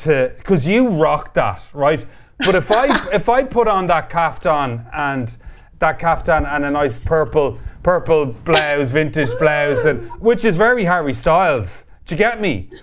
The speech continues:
Speaker 1: Do you know, the fucking papers
Speaker 2: Mm-hmm.
Speaker 1: would have a field day on me. Uh, they'd destroy me. So how much of it is
Speaker 2: Yeah,
Speaker 1: confidence?
Speaker 2: it's interesting. I think, yes, confidence, but I think more than that, I think it's about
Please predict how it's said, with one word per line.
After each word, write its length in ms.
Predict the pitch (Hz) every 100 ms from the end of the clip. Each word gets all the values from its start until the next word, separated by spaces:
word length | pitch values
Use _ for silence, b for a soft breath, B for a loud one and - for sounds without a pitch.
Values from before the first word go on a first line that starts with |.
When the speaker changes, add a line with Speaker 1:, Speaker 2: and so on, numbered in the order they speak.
| B -
Speaker 1:
Do 120 | 190
you 60 | 202
know, 280 | 247 185 156
the 100 | 180
fucking 320 | 311 302 139
papers 460 | 320 320 381 349
Speaker 2:
Mm-hmm. 80 | -
Speaker 1:
would 100 | 147
have 180 | 143 139
a 60 | 113
field 340 | 156 185 180
day 180 | 170 147
on 160 | 139
me. 220 | 131 110 135
Uh, 120 | 151
they'd 220 | 202 190
destroy 460 | 196 - 233 262 262
me. 260 | 156 104
So 520 | 107 196 196 165 160 -
how 60 |
much 240 | 202 240 -
of 140 | 220
it 100 | 202
is 160 | 196 190
Speaker 2:
Yeah, 60 | -
Speaker 1:
confidence? 540 | 170 240 143 117 90 -
Speaker 2:
it's 180 | 311 359
interesting. 880 | 440 427 427 415 _ 762 226 196 -
I 120 | 359 381 - -
think, 280 | 403 440 - - - _
yes, 480 | 240 247 330 330 -
confidence, 640 | - 220 220 226 269 254
but 140 | - 240
I 20 |
think 280 | 247 285 277
more 260 | 220 190
than 200 | 202 254
that, 180 | 285 277
I 40 | 220
think 160 | 226
it's 120 | 226
about 160 | 196 -